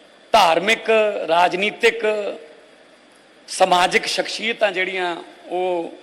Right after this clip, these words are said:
ਇਸ ਵਿਸ਼ੇਸ਼ ਸੈਸ਼ਨ ਨੂੰ ਦੇਖਣ ਵਾਸਤੇ ਆਈਆਂ ਨੇ।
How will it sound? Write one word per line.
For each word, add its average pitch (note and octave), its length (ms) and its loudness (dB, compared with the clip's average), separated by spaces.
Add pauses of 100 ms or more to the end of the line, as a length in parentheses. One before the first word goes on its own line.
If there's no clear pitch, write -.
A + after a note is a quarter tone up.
ਇਸ E3+ 260 -4
ਵਿਸ਼ੇਸ਼ D#3+ 540 -4 (2000)
ਸੈਸ਼ਨ D#3+ 340 2
ਨੂੰ - 120 -6
ਦੇਖਣ E3+ 300 -2
ਵਾਸਤੇ F3 360 2
ਆਈਆਂ F3+ 300 -4
ਨੇ। F3+ 220 -6